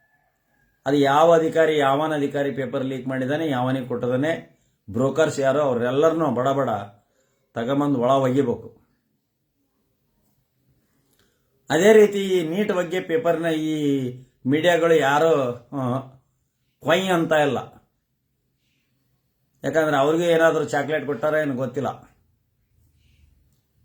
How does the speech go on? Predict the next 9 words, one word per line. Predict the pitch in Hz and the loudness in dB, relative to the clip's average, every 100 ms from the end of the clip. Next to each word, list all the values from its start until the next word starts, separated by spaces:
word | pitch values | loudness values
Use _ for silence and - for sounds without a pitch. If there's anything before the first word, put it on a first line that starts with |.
| _ _ 151 | _ _ 0
ಈ | 180 180 170 139 | 2 4 2 0
ದಿವ್ಯಾ | 160 202 214 | 2 6 6
ವಸಂತನ | 196 202 185 190 | 4 0 -6 -6
ಬಗ್ಗೆ | 185 180 180 | -4 -4 -4
ಕೊರಿತಾ | - 147 156 165 | -2 -2 0 0
ಇಲ್ಲ. | 156 143 - - _ _ _ _ _ _ _ _ _ _ _ _ - 113 | 2 0 -4 -10 _ _ _ _ _ _ _ _ _ _ _ _ -10 -2
ದಿವ್ಯಾ | 165 208 202 | 4 6 6
ವಸಂತ | 185 190 190 180 147 180 202 170 151 | 4 0 -2 4 4 4 2 0 -2
ಮಂದಿ | 156 180 185 160 113 - | -2 -2 2 2 0 -12